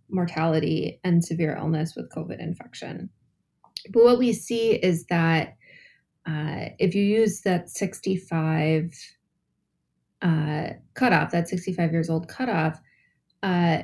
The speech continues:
something like twelve percent of deaths in white people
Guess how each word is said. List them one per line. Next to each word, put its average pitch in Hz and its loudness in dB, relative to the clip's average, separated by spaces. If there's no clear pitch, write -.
something 269 4
like 202 2
twelve 196 -2
percent 175 2
of 165 2
deaths 165 0
in 185 4
white 170 4
people 165 -4